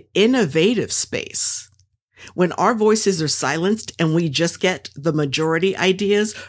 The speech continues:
or the majority voices, that is a space that is handicapped in the workspace, in the world. If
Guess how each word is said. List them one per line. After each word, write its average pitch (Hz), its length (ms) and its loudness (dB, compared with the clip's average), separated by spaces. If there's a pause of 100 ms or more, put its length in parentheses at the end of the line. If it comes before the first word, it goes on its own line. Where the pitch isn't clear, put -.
(120)
or 175 80 2
the 165 100 2
majority 170 480 2
voices, 190 680 0 (280)
that 185 300 2
is 254 160 0
a 156 120 0
space 180 580 0
that 160 280 -2
is 151 300 -2 (400)
handicapped 208 840 -2 (320)
in 180 140 4
the 170 100 4
workspace, - 840 -4 (280)
in 277 200 6
the 302 120 4
world. 196 680 0 (320)
If 208 160 4